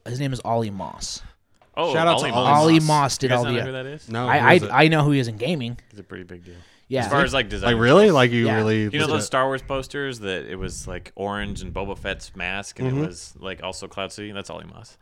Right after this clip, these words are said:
Speaker 3: Oh, okay.
Speaker 1: Yeah, so
Speaker 3: Ma-,
Speaker 1: he
Speaker 3: that,
Speaker 1: did
Speaker 3: that
Speaker 1: all
Speaker 3: actually makes sense now,
Speaker 2: It's,
Speaker 3: 'cause
Speaker 2: he's pretty
Speaker 3: the,
Speaker 2: big deal.
Speaker 3: the whole, like, tone of the game is, like,
Speaker 1: Right.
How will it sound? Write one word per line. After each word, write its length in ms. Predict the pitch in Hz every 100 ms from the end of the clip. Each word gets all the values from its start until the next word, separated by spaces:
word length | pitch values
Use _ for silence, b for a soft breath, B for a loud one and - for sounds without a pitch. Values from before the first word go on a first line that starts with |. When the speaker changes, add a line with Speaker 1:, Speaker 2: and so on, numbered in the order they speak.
| -
Speaker 3:
Oh, 200 | 160 147
okay. 260 | 151 107 120
Speaker 1:
Yeah, 220 | 123 92
so 120 | -
Speaker 3:
Ma-, 140 | 120 151
Speaker 1:
he 60 |
Speaker 3:
that, 20 | 151
Speaker 1:
did 180 | 147 135
Speaker 3:
that 120 | - 120
Speaker 1:
all 100 | 131
Speaker 3:
actually 280 | 131 123
makes 200 | 113 101
sense 360 | - 120 92 -
now, 240 | 220 98 98
Speaker 2:
It's, 80 | -
Speaker 3:
'cause 220 | 117 - -
Speaker 2:
he's 140 | 98
pretty 180 | - 101
Speaker 3:
the, 100 | 135
Speaker 2:
big 80 | 123
deal. 160 | 123 120
Speaker 3:
the 80 | 113
whole, 400 | 160 160 151 131
like, 240 | 120 -
tone 360 | - 127 123 120
of 120 | 101
the 80 | 101
game 300 | 107 110 104
is, 100 | 107
like, 80 |
Speaker 1:
Right. 180 | 135 117